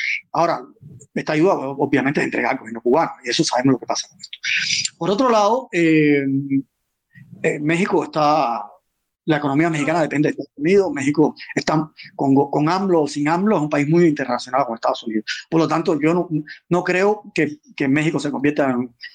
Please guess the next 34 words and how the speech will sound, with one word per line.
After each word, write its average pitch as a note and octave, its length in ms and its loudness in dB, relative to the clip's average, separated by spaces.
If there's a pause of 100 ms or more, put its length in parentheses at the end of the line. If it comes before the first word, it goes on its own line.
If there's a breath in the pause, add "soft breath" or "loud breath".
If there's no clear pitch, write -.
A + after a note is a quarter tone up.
(140 loud breath)
en C3+ 160 -2
una C#3+ 160 2
copia C#3+ 340 0
del B2 300 -2
Estado C3+ 280 0
chavista C3 460 0
venezolano. A#2 540 2
Eso B2+ 160 -2
no C3 60 2
va C3 40 2
a B2+ 40 0
pasar B2+ 200 -2
en A2+ 100 -2
México. C#3+ 300 2
Por D3 100 0
lo C#3 80 4
tanto, C#3 300 -2 (500 loud breath)
el, C#3+ 280 2
el, C#3+ 680 0
la C3+ 260 2 (160)
cubanización D3+ 720 2
de, C3 440 2 (280 loud breath)
de C3+ 140 2
México, D3 640 0 (1500 loud breath)
eh, C#3 220 2
no D3+ 260 4
creo F3+ 180 2
que E3 60 0
se D3 120 -4
produzca D3+ 360 2
a - 20 -2
un C3+ 80 -2
grado, C3+ 760 0 (840)
eh, B2+ 440 0